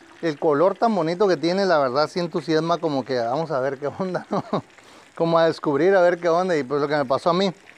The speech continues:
Pero sí se me hizo agradable, la neta, sí los puedo recomendar, un pescadito, eh, sabrosón y, este, muy accesible.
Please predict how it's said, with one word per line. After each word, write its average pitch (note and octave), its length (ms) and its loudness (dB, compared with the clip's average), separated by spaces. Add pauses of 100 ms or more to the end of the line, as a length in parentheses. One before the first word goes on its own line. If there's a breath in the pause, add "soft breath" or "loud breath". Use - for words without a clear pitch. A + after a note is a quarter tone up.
(200 loud breath)
Pero F#3 180 2
sí A3 100 -2
se A#3+ 120 2
me A3+ 80 4
hizo A#3 100 -2
agradable, E3+ 380 4
la D3+ 80 0
neta, D3+ 200 -4
sí F#3 140 0
los F#3 140 0
puedo F#3 160 0
recomendar, D3 440 0
un D#3 80 -2
pescadito, D3 540 -4 (1080)
eh, C#3+ 140 0
sabrosón D#3 580 0 (640)
y, D#3 140 0
este, C#3+ 600 0
muy D#3 200 0
accesible. B2 520 -6